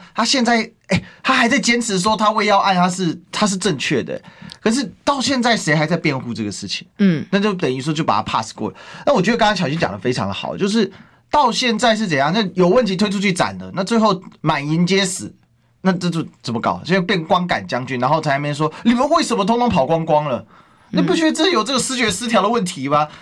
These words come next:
Speaker 1: 你到底想干嘛？
Speaker 2: 不是，我就觉得很奇怪的是，
Speaker 1: 嗯。
Speaker 2: 侯友宜之前出很多事情的时候，我们哪一次没有帮他讲话？
Speaker 1: 是。
Speaker 2: 我们哪一次？喂药案的时候，我有冷眼旁观吗？你们扪心自问，自己回答。喂药案发生的时候，我有冷眼旁观吗？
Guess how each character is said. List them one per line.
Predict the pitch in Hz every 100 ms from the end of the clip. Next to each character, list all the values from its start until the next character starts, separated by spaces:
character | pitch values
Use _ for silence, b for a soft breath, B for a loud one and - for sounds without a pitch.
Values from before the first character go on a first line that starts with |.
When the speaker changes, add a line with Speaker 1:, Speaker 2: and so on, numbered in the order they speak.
| B
Speaker 1:
你 | 196
到 | 233
底 | 262
想 | 214 147
干 | 226
嘛？ | 175 113 95
Speaker 2:
不 | 359
是， |
我 | 392
就 | 302 453
觉 | 320
得 | 311
很 | 330 240
奇 | 226 247
怪 | 254 359
的 | 277
是， | 294
Speaker 1:
嗯。 | 277
Speaker 2:
侯 | 254
友 | 320
宜 | 226
之 | 226 302
前 | 285
出 | 220 -
很 | 269 185
多 | 185 233
事 | -
情 | 214 185
的 | 175
时 |
候， | 240
我 |
们 | 233 240
哪 | 185
一 | 190
次 | 214 269
没 | 247
有 | 202
帮 | 185 196
他 | 185
讲 | 190 -
话？ | - 123 -
Speaker 1:
是。 | - - 131 95 -
Speaker 2:
我 | -
们 | 254 294
哪 | 226
一 | 220
次？ | 254 226 B
喂 | 359 403 392
药 | 381
案 | 330 349
的 | 277
时 | 269
候， | 320
我 | 262 311
有 | 226
冷 | 202 226
眼 | 220
旁 | 175 175 170
观 | 180 185
吗？ | 175 170 - b -
你 | 269
们 | 302
扪 | 294 302
心 | 330 370
自 | 359 339
问， | 330
自 | 294
己 | 294
回 | 208 185 185
答。 | 175 185
喂 | 403 381
药 | 381
案 | 330 330
发 | 311 294
生 | 302
的 | 285
时 | 233
候， | 269
我 | 254 294
有 | 359 254
冷 | 233
眼 | 262 208
旁 | 202 185
观 | 202 202
吗？ | 196 185